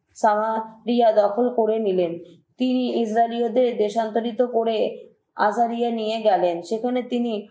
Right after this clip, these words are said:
হালাহ অঞ্চলে, গোজান অঞ্চলে, নদী হাবরের উপকূল এবং মেদিয়া দেশে নগরগুলিতে তাদের বসবাসের ব্যবস্থা করলেন। এমন ঘটনা যে ঘটেছিল, তার কারণ মিশর রাজ ফারাওর কবল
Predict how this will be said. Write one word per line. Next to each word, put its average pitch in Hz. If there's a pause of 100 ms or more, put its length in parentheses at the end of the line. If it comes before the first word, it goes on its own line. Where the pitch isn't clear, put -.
(140)
হালাহ 220
অঞ্চলে, 226
গোজান 220
অঞ্চলে, 226
নদী 214
হাবরের 208
উপকূল 208 (340)
এবং 240
মেদিয়া 214
দেশে 214
নগরগুলিতে 214
তাদের 208
বসবাসের 220
ব্যবস্থা 202
করলেন। 180 (400)
এমন 233
ঘটনা 233
যে 247
ঘটেছিল, 233
তার 226
কারণ 214 (460)
মিশর 226
রাজ 214 (300)
ফারাওর 220
কবল 214